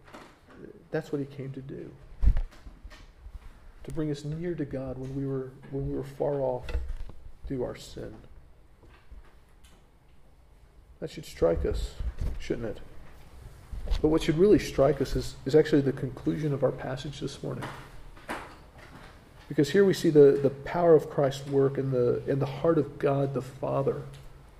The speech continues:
towards sinners like you and I. Here we learn that Jesus is,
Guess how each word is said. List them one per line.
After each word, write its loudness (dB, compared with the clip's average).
towards 0
sinners 2
like 2
you 0
and -4
I. -8
Here 4
we 6
learn 8
that 2
Jesus 0
is, 0